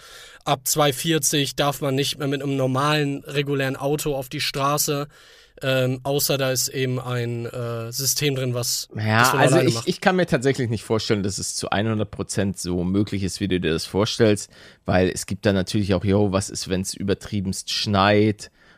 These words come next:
Speaker 2: Und, ähm,
Speaker 1: Bis dahin wird es Lösungen geben, da bin ich mir ganz sicher.
Speaker 2: Also
Speaker 1: Die Menschen, ja,
Speaker 2: ich bin nicht von
Speaker 1: Flugzeuge
Speaker 2: überzeugt.
Speaker 1: schaffen's doch auch. Ähm,
Speaker 2: Ja, aber das, das Problem oder das Ding ist einfach, ich mein,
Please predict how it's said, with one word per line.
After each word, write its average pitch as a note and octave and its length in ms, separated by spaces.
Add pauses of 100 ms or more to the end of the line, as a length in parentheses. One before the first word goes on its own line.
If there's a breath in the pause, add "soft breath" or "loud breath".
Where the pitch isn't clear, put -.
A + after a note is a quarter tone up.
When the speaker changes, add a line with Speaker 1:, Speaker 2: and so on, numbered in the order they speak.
(160 soft breath)
Speaker 2:
Und, F#2 600
ähm, F#2 140
Speaker 1:
Bis F#2 180
dahin G3+ 240
wird A3 120
es F3+ 140
Lösungen G3 400
geben, B2+ 180
da C#3+ 80
bin E3+ 120
ich G3+ 120
mir F#3+ 100
ganz G3 260
sicher. D3+ 380 (200 loud breath)
Speaker 2:
Also G#2 200
Speaker 1:
Die G#2+ 80
Menschen, G3 500 (1000 soft breath)
ja, E3 180
Speaker 2:
ich - 140
bin G#3+ 160
nicht G#3 160
von G3 180
Speaker 1:
Flugzeuge A3+ 240
Speaker 2:
überzeugt. - 120
Speaker 1:
schaffen's A3+ 340
doch A3 140
auch. A3 340 (160)
Ähm, B2+ 180
Speaker 2:
Ja, E3 400
aber D#3+ 320 (420)
das, C#3+ 280
das - 180
Problem E3+ 500
oder A#2+ 140
das A2 220
Ding E3 180
ist - 180
einfach, G2 440 (640 loud breath)
ich C3 140
mein, C#3 340